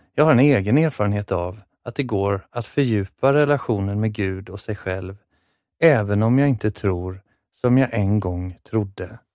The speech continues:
Och jag har upplevt att det finns ett hem att finna, mitt i erfarenheten av hemlöshet. Jag skriver till dig som vill bli närvarande i ditt eget liv,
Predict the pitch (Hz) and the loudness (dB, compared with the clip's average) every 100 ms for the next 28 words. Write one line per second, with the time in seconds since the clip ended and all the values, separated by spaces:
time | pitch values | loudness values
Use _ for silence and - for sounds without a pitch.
0 | _ _ _ _ _ - 110 - 139 147 | _ _ _ _ _ -2 0 4 4 6
1 | 135 - 147 - 110 127 135 139 139 - | 4 2 0 0 2 2 2 0 -2 0
2 | 110 104 120 - 175 175 165 - 151 117 | 0 0 -4 -2 -2 0 -4 -2 2 2
3 | 95 110 - _ _ _ _ - 156 196 | 0 -6 -14 _ _ _ _ 0 2 2
4 | - - 135 139 113 - 92 92 95 90 | 0 -2 2 4 2 2 0 0 0 -2
5 | - 92 90 90 - 107 104 151 120 98 | -6 -4 -2 -4 -2 -2 2 2 0 -2
6 | 98 - 180 123 - _ _ _ _ _ | -4 -6 -10 -12 -14 _ _ _ _ _
7 | _ _ _ _ _ _ _ _ _ _ | _ _ _ _ _ _ _ _ _ _
8 | _ _ - 170 - 113 101 107 117 104 | _ _ 0 0 2 4 4 0 0 2
9 | 95 110 139 - - 131 120 113 113 117 | 2 -2 -6 -16 -4 2 4 2 2 2
10 | 107 107 107 123 165 143 104 95 92 113 | 4 2 0 2 4 2 2 2 4 2
11 | 139 151 156 120 104 - 143 131 98 104 | 0 -2 -2 -2 -2 -4 0 0 0 -4
12 | - 110 139 - 110 | -4 -4 -2 -4 -12